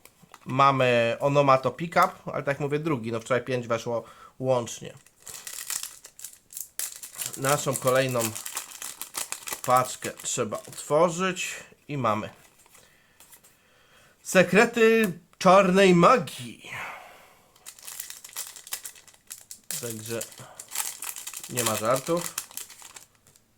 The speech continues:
Magician of Dark Illusion. Tak jak powiedziałem, tego akurat nigdy mało.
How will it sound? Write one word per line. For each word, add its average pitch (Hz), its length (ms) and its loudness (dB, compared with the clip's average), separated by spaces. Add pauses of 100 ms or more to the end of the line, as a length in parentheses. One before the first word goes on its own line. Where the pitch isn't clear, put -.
(3000)
Magician 180 540 4
of 156 220 2
Dark 151 360 4
Illusion. 117 420 -2
Tak 147 180 0
jak 131 140 -4
powiedziałem, 127 540 0
tego 123 280 0
akurat 110 380 -4
nigdy 110 320 -6
mało. 135 480 4